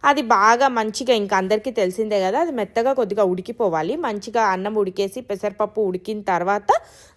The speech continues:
దాంట్లో ఏం చేస్తానంటే కొంచెం బెల్లము వేసేస్తాను. వేసేసి ఇంకా బెల్లంతో పాటు ఒక, ఒక్క స్పూన్ షుగర్, ఒక్క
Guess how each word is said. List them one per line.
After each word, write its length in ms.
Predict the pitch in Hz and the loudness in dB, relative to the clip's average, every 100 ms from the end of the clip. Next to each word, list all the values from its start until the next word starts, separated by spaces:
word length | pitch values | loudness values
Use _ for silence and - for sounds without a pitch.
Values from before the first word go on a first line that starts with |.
| 202 | 4
దాంట్లో 380 | 220 247 254 294 | 6 6 4 4
ఏం 220 | 247 233 | 4 2
చేస్తానంటే 600 | 240 240 226 214 226 427 | -2 -2 -2 -2 -2 -2
కొంచెం 440 | 370 262 240 208 | 0 0 -2 0
బెల్లము 500 | 190 185 196 220 320 679 605 208 | 2 4 4 4 4 2 0 -2
వేసేస్తాను. 720 | 226 226 208 - 170 202 453 | -2 -2 -4 -2 -4 -2 2
వేసేసి 480 | 285 240 285 269 440 679 - - _ - | 2 2 -4 -4 -2 -2 -6 -20 _ -4
ఇంకా 140 | - | 0
బెల్లంతో 540 | 233 247 254 262 294 | 4 4 4 2 0
పాటు 460 | 277 254 220 254 480 | 2 2 2 2 0
ఒక, 320 | 466 254 247 | 0 0 -2
ఒక్క 400 | 247 220 - 285 | -2 -2 -2 -2
స్పూన్ 340 | 277 - 277 269 | -2 -4 -6 -4
షుగర్, 360 | 262 226 247 | -4 0 0
ఒక్క 460 | 453 269 - - | 2 0 -2 -2